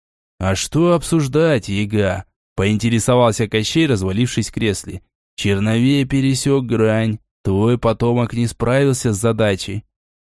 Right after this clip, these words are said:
«Венеслав сделал все, что мог», сурово заметила Яга, и никто бы в этой ситуации не смог большего, поэтому не вредничай, Коша.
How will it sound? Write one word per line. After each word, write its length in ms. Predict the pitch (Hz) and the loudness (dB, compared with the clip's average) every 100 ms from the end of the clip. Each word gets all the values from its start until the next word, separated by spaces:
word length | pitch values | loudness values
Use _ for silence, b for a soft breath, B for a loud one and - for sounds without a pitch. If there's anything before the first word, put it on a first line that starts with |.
| - | -2
«Венеслав 800 | 196 196 165 151 - 113 147 180 | 0 2 2 0 0 2 2 0
сделал 440 | 131 139 165 180 | 0 0 2 0
все, 240 | 175 190 | -2 -2
что 240 | 196 - 208 | -2 0 0
мог», 440 | 190 165 175 - _ _ | 2 0 -2 -6 _ _
сурово 440 | - 143 151 127 107 | -4 0 2 4 2
заметила 520 | 117 127 113 - 113 | 2 2 0 0 0
Яга, 440 | 117 131 131 101 - _ _ - | 0 0 0 -2 -6 _ _ -6
и 80 | 190 | 0
никто 480 | 196 202 - 226 208 | 0 0 0 2 4
бы 140 | 135 | 2
в 60 | 123 | 2
этой 260 | 120 127 | 0 -2
ситуации 640 | 131 151 - 156 151 - 170 | -4 -4 0 -2 -2 -4 -4
не 140 | 165 | -2
смог 360 | 175 202 208 185 | -4 -2 -2 -2
большего, 680 | 185 226 220 147 127 123 - _ _ - | 0 0 0 0 0 0 -4 _ _ -2
поэтому 500 | 123 110 - 139 151 | 0 2 0 0 2
не 160 | 185 | 2
вредничай, 680 | 196 170 202 196 214 - 220 | 2 2 2 0 -2 -2 -4
Коша. 540 | - 180 175 - 180 | 0 0 0 0 -2